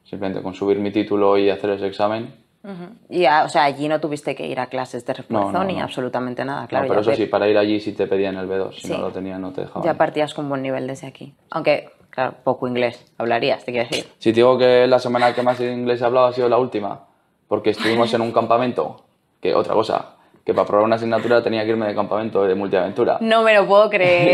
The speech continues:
Speaker 2: creer.
Speaker 1: pasé como un niño pequeño en el
Speaker 2: Ay, qué
Speaker 1: campamento.
Speaker 2: guay, hijo, qué chulo, ¿eh?
Speaker 1: Sí.
Speaker 2: Eso.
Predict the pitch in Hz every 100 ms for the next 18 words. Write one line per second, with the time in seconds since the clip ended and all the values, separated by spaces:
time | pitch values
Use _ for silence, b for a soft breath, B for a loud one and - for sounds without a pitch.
0 | 180 180 107 110 127 123 123 110 101 107
1 | 123 113 233 240 - 269 247 220 208 202
2 | 208 208 - 220 208 233 285 302 - 302
3 | 277 240 196 185 254 - 233 247 247 185
4 | 175